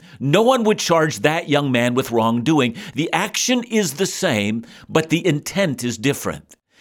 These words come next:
And that's the difference between God and Joseph's brothers. Both God and Joseph's brothers worked to sell Joseph into slavery,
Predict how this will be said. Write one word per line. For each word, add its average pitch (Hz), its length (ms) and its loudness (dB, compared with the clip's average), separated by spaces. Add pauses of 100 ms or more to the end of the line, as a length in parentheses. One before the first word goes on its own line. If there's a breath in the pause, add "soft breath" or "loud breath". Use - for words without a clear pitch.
(120)
And 160 140 2
that's 226 180 0
the 254 80 -4
difference 170 360 0
between 147 400 0
God 151 460 0
and 151 160 -2
Joseph's 120 460 -2
brothers. 98 580 -4 (380 loud breath)
Both 185 360 2
God 123 240 2
and 123 140 0
Joseph's 147 400 0
brothers 123 440 0
worked 143 300 0
to 165 100 -4
sell 139 300 2
Joseph 120 460 -2
into 113 180 -2
slavery, 113 680 -2